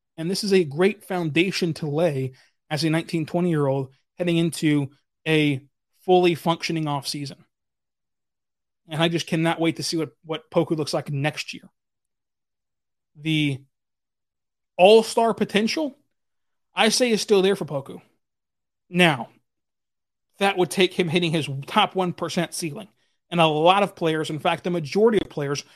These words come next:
do not hit their top one percent ste-, ceiling. But it's still there, and the flashes are there. And much like Bazley, circling back to that conversation,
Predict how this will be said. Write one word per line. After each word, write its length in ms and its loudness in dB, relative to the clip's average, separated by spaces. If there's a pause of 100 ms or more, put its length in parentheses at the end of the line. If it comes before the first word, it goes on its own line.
(180)
do 100 0
not 200 0
hit 240 -6
their 140 -4
top 360 -4
one 240 -6
percent 380 -8
ste-, 380 -12
ceiling. 400 -8 (1700)
But 140 0
it's 120 -4
still 220 2
there, 300 0
and 100 -6
the 60 -4
flashes 420 -2
are 100 -4
there. 320 -4 (300)
And 340 -4 (840)
much 380 0
like 200 0
Bazley, 320 0
circling 320 -4
back 200 -2
to 80 -10
that 140 -6
conversation, 500 -6